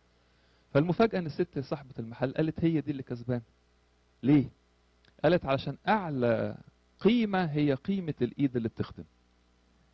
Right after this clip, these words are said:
الحقيقة ده مش مجرد يعني قصة، ولكن ده المفروض تبقى قناعة في ذهني، ان القيمة الاعلى في حياتي للخدمة. والحقيقة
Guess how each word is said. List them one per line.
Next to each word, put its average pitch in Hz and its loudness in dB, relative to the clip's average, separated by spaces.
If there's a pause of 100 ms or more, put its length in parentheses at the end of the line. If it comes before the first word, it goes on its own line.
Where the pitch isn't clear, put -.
(500)
الحقيقة 156 -4 (280)
ده 127 2
مش 147 -10
مجرد 110 -2 (120)
يعني 87 -14
قصة، - -8 (200)
ولكن 107 -2
ده 120 0
المفروض 104 -8
تبقى - -10
قناعة 104 -2
في - -10
ذهني، 98 -4 (520)
ان 135 -2
القيمة 208 0
الاعلى 147 -4
في - -14
حياتي 127 0
للخدمة. 139 0 (1000)
والحقيقة 160 0